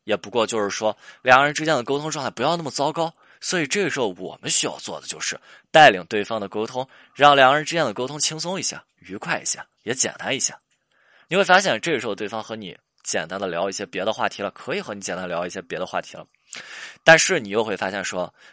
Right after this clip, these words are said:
两个人就这么简单聊了一会儿以后，你发现这个时候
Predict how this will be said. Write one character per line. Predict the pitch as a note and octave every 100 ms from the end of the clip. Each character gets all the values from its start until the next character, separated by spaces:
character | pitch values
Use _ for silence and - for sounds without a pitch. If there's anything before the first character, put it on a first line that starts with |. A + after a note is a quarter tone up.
| -
两 | G#2+ G2
个 |
人 | G2+
就 | B2
这 | A#2
么 | A#2+
简 | A2 E2
单 | G2 G2+
聊 | F#2+
了 | B2+
一 | A#2+
会 | G#2+
儿 | G2+
以 |
后， | - A#2+ - _ _ _ _ _
你 | -
发 | F#2+ G2
现 | G#2+ F2 _ _ _ _ _ _ _ _ -
这 | C3 B2
个 |
时 | A2 G#2
候 | G#2+